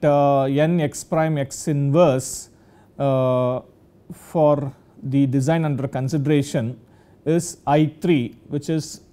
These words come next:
the identity matrix of order three, three rows and three columns. So, you may want to check what would be the n for the, uh,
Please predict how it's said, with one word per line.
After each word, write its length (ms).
the 400
identity 480
matrix 680
of 500
order 220
three, 220
three 220
rows 340
and 200
three 320
columns. 640
So, 280
you 160
may 200
want 320
to 60
check 400
what 300
would 160
be 160
the 560
n 440
for 300
the, 260
uh, 200